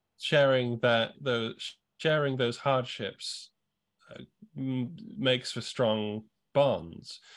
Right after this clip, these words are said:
And the sixtieth soon became very friendly with the Gurkhas and vice versa. The Siamurs, we should be saying at this point,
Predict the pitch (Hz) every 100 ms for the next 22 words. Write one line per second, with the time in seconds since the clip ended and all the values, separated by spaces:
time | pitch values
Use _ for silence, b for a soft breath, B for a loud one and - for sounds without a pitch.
0 | B B B - 123 117 117 113 113 117
1 | - 139 - 135 120 120 - _ _ _
2 | _ _ _ _ _ _ _ _ _ -
3 | - - 127 123 120 120 117 _ - 123
4 | - 123 117 113 110 110 _ _ - 131
5 | 117 110 120 107 107 104 - 104 110 110
6 | 117 110 104 101 95 - - 131 131 -
7 | 135 123 110 - 110 107 110 113 120 -
8 | 110 117 110 110 113 107 110 113 110 -
9 | 113 123 123